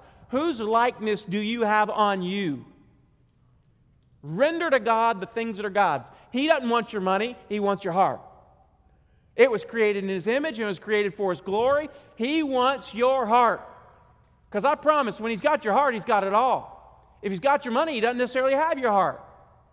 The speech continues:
He wants your heart. Render to God the things that are God, God's. And he answers, Jesus answers this question with such wisdom and in such a way that they are speechless. The second question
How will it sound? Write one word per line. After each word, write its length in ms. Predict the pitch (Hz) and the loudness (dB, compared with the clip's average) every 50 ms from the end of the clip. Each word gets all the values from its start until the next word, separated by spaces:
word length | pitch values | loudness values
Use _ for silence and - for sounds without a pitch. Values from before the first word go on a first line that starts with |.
| _ _ _ _ _ _ _ _ _ _ _ _ | _ _ _ _ _ _ _ _ _ _ _ _
He 220 | - 233 294 330 | -6 -4 -2 0
wants 540 | 330 294 262 247 233 247 269 285 - - - | -2 -2 -2 -2 0 0 -2 -2 -4 -10 -8
your 360 | 196 220 254 277 294 302 269 | -2 0 2 4 4 2 0
heart. 380 | 220 247 302 311 311 247 - - - - - - | 0 2 2 4 4 2 0 -4 -12 -20 -18 -12
Render 500 | 175 190 247 302 349 370 359 339 285 196 | -8 -4 -4 -2 -2 -2 -2 -4 -4 -4
to 200 | - 254 240 196 | -6 -8 -6 0
God 380 | 208 294 302 320 311 277 220 | 0 0 2 2 0 0 0
the 60 | 214 | -2
things 320 | 220 - 294 311 311 294 233 | -4 -4 -6 -4 -4 -4 -4
that 80 | 269 | -6
are 60 | 254 226 | -8 -2
God, 380 | 202 285 294 294 277 202 151 - - - - - - - | 0 0 2 2 2 0 0 -4 -10 -20 -20 -20 -6 2
God's. 340 | 262 311 320 294 226 - - | 2 4 4 4 0 -2 -2
And 320 | - 226 220 208 202 - | -2 -2 -2 -2 -6 -8
he 380 | - 208 190 262 302 320 320 - | -12 -8 -4 -4 -2 -2 -4 -6
answers, 600 | - 262 277 311 349 330 - - 214 180 147 143 | -6 -4 -4 -2 -4 -4 -8 -8 -8 -8 -8 -8
Jesus 440 | 143 - 240 285 311 302 294 233 220 | -10 -8 -6 -6 -6 -6 -8 -12 -12
answers 640 | - - 262 311 359 339 - - 247 220 196 175 | -10 -6 -4 -4 -4 -4 -8 -8 -8 -8 -8 -8
this 260 | 175 240 330 339 - - | -8 -6 -6 -6 -8 -10
question 500 | - - - 294 311 - - - 214 214 | -16 -6 -2 -2 -2 -2 -4 -10 -6 -6
with 120 | 208 196 | -6 -6
such 340 | - - 302 320 320 - - | -4 -4 -6 -6 -6 -10 -14
wisdom 600 | 196 175 202 285 339 311 220 - 233 214 214 202 - - - - | -14 -10 -6 -6 -6 -6 -2 -2 -2 -2 -2 -4 -8 -16 -12 -8
and 100 | - 247 | -6 -4
in 120 | 233 214 | -4 -4
such 340 | - - - 311 320 311 - | -6 -2 -2 -2 -2 -2 -4
a 80 | 285 262 | -6 -2
way 240 | 262 285 277 240 | 2 2 2 2
that 160 | 190 202 - 175 | 0 -4 -6 -4
they 240 | 240 254 269 262 | 0 0 2 2
are 80 | 240 208 | 2 0
speechless. 1120 | 175 - - - - _ 269 254 220 - - - - 127 117 117 - - - - - - _ _ _ _ _ _ _ _ _ _ _ _ _ _ _ | -2 -6 -12 -18 -14 _ -10 -10 -10 -12 -14 -12 -10 -12 -12 -12 -16 -20 -20 -20 -20 -20 _ _ _ _ _ _ _ _ _ _ _ _ _ _ _
The 100 | 170 170 | -16 -16
second 380 | 160 - 294 302 294 294 254 175 | 0 2 2 2 2 -4 -10 -4
question 540 | - 220 202 196 196 - 208 214 247 269 | 0 0 0 0 -2 -6 -6 -6 -6 -8